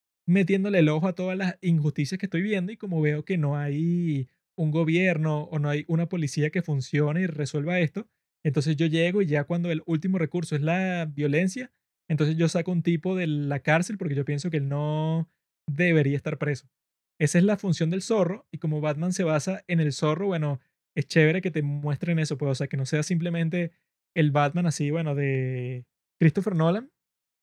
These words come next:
que ese Batman es como que, ah, bueno, hay terroristas en esta ciudad, pero es porque este tipo es, es,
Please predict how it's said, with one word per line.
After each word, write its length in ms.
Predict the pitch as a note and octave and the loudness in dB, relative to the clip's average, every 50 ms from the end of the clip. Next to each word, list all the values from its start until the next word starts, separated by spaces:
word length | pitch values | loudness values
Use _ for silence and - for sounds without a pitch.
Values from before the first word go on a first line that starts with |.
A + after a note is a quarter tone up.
| _ - | _ 0
que 140 | E3 E3 - | 0 2 2
ese 200 | E3+ D#3 - F3+ F3+ | 2 2 2 2 2
Batman 340 | G3 F#3+ F3+ F3 F#3+ G3 | 2 2 2 0 0 -2
es 80 | G3+ F#3 | -2 -2
como 200 | - G3+ G3+ F#3 | -2 -4 -4 -4
que, 160 | E3+ F3+ E3 - | -2 -2 -2 0
ah, 140 | D#3+ D#3+ E3+ | 0 0 0
bueno, 420 | F3 F3+ F3 E3 D3+ C#3 B2+ - _ _ _ _ _ _ _ _ _ | 0 0 0 0 2 0 0 -2 _ _ _ _ _ _ _ _ _
hay 220 | - D#3 D#3+ E3 E3 | 4 4 6 6 4
terroristas 640 | - G#3+ G#3+ F#3+ G3 F3 D#3+ F3 G3 F#3 - A#3+ A#3 | 4 2 4 4 4 4 4 4 2 0 -2 -2 0
en 100 | G#3 E3+ | 2 2
esta 180 | D#3+ E3+ A3+ | 0 0 -2
ciudad, 320 | G#3 - G3+ F3+ F#3 A3 B3+ | -2 0 0 0 0 0 -2
pero 160 | - C#4 A3 F3 | -2 -2 0 0
es 60 | E3 | 0
porque 260 | - G3 G3+ F3+ G3 | 0 -4 -2 0 -2
este 140 | E3 - F#3 | -2 0 -2
tipo 220 | E3 G3 F#3 G#3 | -4 -2 0 -2
es, 80 | G#3 G#3+ - | -2 0 0
es, 140 | E3 - | -2 -2